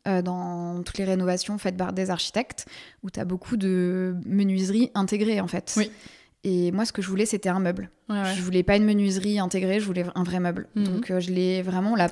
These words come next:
Speaker 1: pensé
Speaker 2: tu
Speaker 1: comme
Speaker 2: voulais
Speaker 1: un
Speaker 2: pas que ça
Speaker 1: meuble.
Speaker 2: fasse la suite de la cheminée,
Speaker 1: Non.
Speaker 2: euh, ouais.
Speaker 1: Non, non. Je voulais pas une continuité, je voulais un meuble. Alors après, est-ce que je l'emmènerais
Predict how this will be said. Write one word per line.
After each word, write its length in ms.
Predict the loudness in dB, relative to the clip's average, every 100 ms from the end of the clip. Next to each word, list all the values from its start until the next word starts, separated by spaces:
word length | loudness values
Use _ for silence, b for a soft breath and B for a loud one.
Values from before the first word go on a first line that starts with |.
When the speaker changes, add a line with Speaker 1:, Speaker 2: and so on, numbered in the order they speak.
| 2
Speaker 1:
pensé 120 | 2
Speaker 2:
tu 40 | 4
Speaker 1:
comme 100 | 6
Speaker 2:
voulais 40 | 6
Speaker 1:
un 20 |
Speaker 2:
pas 20 | 4
que 40 |
ça 60 | 4
Speaker 1:
meuble. 100 | 2
Speaker 2:
fasse 240 | 0 -2 -6
la 260 | -4 -2
suite 240 | -2 0 2
de 80 |
la 100 | 4
cheminée, 520 | 2 0 0 2 4 6
Speaker 1:
Non. 140 | 6
Speaker 2:
euh, 180 | 2 -2 -6
ouais. 80 | -8 -2
Speaker 1:
Non, 160 | 0 2
non. 180 | 0 -4 -8
Je 100 | -4
voulais 200 | 0 2
pas 120 | 4
une 80 | 2
continuité, 560 | 0 0 0 2 2
je 80 | 0
voulais 160 | 2 2
un 160 | 2
meuble. 480 | 4 2 4 2 2 -2 -6
Alors 160 | -2 0
après, 260 | 0 -2 -2
est-ce 100 | -4
que 140 | 0 0
je 80 |
l'emmènerais 580 | 2 2 0 0 -2 -2